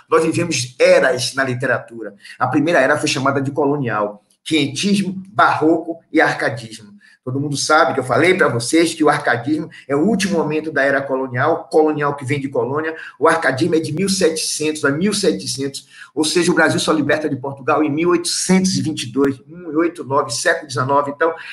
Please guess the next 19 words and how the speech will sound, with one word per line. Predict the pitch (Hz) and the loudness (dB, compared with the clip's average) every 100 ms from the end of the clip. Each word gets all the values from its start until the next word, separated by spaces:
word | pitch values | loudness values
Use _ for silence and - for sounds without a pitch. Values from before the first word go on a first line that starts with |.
| - | -6
esse | - 214 220 - | 4 4 4 2
período | 160 165 196 | 2 4 2
era | 190 190 | 2 2
colônia, | 202 143 165 185 127 | 2 4 2 2 0
o | |
Brasil | 143 139 131 262 | 2 0 0 -2
era | 175 | 0
submisso | 170 - 156 147 - | -2 -4 -6 -8 -4
a | - | -4
Portugal. | 139 135 120 123 123 - | -6 -8 -4 -2 -2 -6
Agora | - 127 156 160 | -4 2 4 4
não, | 135 | 2
nós | 139 135 | 2 0
estamos | - 139 139 | -2 -4 -2
na | 143 - | -4 0
era | 151 160 165 147 | 0 2 0 -2
nacional, | 135 147 156 - - 294 220 147 170 165 135 147 151 139 | -2 -2 -2 -4 -6 -6 -2 2 2 0 -2 2 2 2
nacionalismo, | 156 160 - - 170 151 170 160 156 156 135 165 147 139 | 0 0 -4 -6 0 2 4 2 0 0 -2 -6 -8 -4
emancipação. | 185 175 151 185 185 - 185 190 202 - - 165 160 | -2 -2 -2 -2 -2 -4 -6 -4 -6 -4 -2 -2 -2